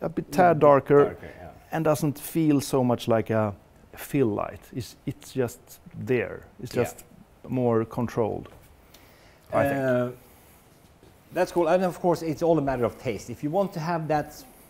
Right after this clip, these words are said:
Speaker 2: silver look,
Speaker 1: Yeah.
Speaker 2: fantastic. Just go for it.
Speaker 1: Fantastic.
Speaker 2: I mean,
Speaker 1: As long as you're
Speaker 2: it's
Speaker 1: happy, that's, that's great.
Speaker 2: Exactly. Uh, another thing that people do quite often, you w-, have a, if you set a short light,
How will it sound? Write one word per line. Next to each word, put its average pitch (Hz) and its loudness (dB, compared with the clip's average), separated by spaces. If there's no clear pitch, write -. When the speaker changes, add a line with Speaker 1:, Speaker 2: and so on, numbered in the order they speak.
Speaker 2:
silver 156 -2
look, 156 -2
Speaker 1:
Yeah. 123 2
Speaker 2:
fantastic. 117 -8
Just - -10
go - -
for - -2
it. 131 4
Speaker 1:
Fantastic. 127 -2
Speaker 2:
I - -12
mean, 131 -2
Speaker 1:
As 127 0
long 196 10
as 208 6
you're 196 8
Speaker 2:
it's 170 6
Speaker 1:
happy, 131 8
that's, - -8
that's 131 -6
great. 104 -6
Speaker 2:
Exactly. 101 -8
Uh, 160 6
another 214 2
thing 208 -2
that 185 0
people 190 0
do 170 8
quite 165 4
often, 156 0
you 147 4
w-, 139 -4
have 139 -6
a, 131 -2
if 143 -14
you 147 -4
set 160 -4
a 139 -6
short 151 -6
light, 147 -4